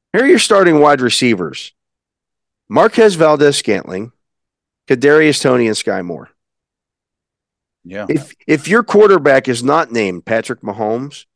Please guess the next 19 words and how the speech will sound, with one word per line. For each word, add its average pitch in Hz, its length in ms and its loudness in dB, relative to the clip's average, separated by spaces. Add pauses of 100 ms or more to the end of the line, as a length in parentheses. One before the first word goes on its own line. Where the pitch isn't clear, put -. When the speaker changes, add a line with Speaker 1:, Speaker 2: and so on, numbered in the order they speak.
(320)
Speaker 2:
Right. 113 240 -6 (1300)
Speaker 1:
with 131 180 -6
that 156 220 4
left 165 240 0
tackle, 151 480 -4 (2250)
you're 226 200 -2
in 466 80 -4
trouble. 196 480 0 (800)
Speaker 2:
They 123 120 -10
drafted 131 580 -6
the, 110 160 -14 (140)
the 110 100 -14
kid 147 180 -6
I 135 80 2
don't 117 200 -2
like 110 240 -8
that 90 180 -10
much, - 640 -16 (140)
uh, 90 400 -12